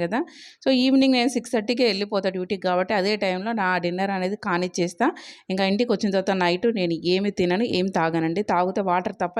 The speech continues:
ఇంకేమి తాగను. So ఇదైతే నా డిన్నర్ అండి. So రోజు మీరు జావనే తాగుతారా అంటే కాదండి, రోజు వేరే వేరే ఉంటది.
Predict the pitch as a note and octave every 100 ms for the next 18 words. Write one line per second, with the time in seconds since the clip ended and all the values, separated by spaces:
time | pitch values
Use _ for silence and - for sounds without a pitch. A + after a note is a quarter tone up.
0 | A3 F3 E3 D#3+ E3 D#3 D3 D#3+ D#4 -
1 | - - _ F3+ F3+ - F#3+ F#3 A3+ A#3
2 | F3 F3 F3 F3+ E3+ E3+ C4+ - - -
3 | A3+ A3 A3+ A#3+ C4 A#3+ G#3+ G3+ G3+ G#3+
4 | G3+ F#3+ G3 F#3+ F#3+ G#3+ G#3+ F3+ F3+ E3+
5 | F3+ B3+ _ _ _ - F3+ G3 G#3+ G3
6 | G3 G#3 G3 F3+ F3 F3 F#3+